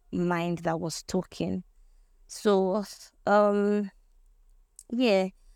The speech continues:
that's it for today. And I hope this blessed you, and I hope this was helpful. Um,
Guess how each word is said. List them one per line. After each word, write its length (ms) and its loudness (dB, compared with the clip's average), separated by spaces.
that's 400 0
it 220 0
for 220 -4
today. 640 -4
And 140 0
I 60 0
hope 260 0
this 220 -2
blessed 560 -4
you, 200 0
and 140 -2
I 40 -2
hope 180 -4
this 160 -4
was 140 -6
helpful. 720 -2
Um, 880 0